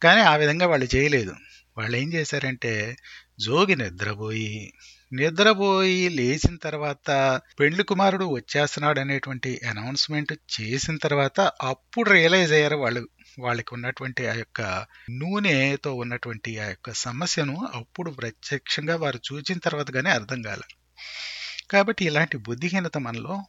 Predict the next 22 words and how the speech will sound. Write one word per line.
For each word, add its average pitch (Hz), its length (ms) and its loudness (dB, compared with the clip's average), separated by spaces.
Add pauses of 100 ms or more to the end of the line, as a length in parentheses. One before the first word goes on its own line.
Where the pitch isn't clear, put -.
ఉండకూడదు. 104 580 -8
వాళ్ళు 101 160 -6
అప్పుడే 160 400 4
రియలైజ్ 151 460 4
అయ్యి 147 200 4
వెంటనే 127 420 -2
అక్కడికి 135 320 -2
వెళ్ళి 117 280 -4
వెళ్ళగానే 127 540 -2
ప్రారంభించున్నట్లయితే 165 1040 0
కథ 170 180 -2
వేరుగుండేదేమో. 110 800 -4 (280)
అయితే 196 420 8
వారు 160 200 6
ఆ 135 40 6
పని 135 260 -2 (120)
చేయలేదు. 127 480 0 (240)
మనం 110 220 -8
కూడా 151 200 -6 (140)
చాలాసార్లు 135 440 -2
జరిగించే, 127 600 -6 (320)
చేసేటువంటి 135 720 -4